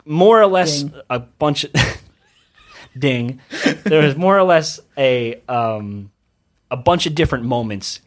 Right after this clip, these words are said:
Speaker 1: kind of strung out into, into one kind of sequence of a climax sequence. So we have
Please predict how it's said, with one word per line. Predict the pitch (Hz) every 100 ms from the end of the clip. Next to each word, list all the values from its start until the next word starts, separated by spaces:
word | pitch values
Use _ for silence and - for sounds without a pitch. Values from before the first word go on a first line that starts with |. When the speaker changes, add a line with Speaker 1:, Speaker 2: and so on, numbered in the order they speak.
| -
Speaker 1:
kind | 123
of | 101
strung | - - 113
out | 110 104 107
into, | 107 113 101 95 90 _
into | 110 107
one | 101 113 110 104 104
kind | - 107
of |
sequence | - - 107 98 90
of | 95
a | 95
climax | - 101 95 87 -
sequence. | - 82 87 76 - _ _ _ _
So | - 131 113
we | 113
have | 113 123 113 107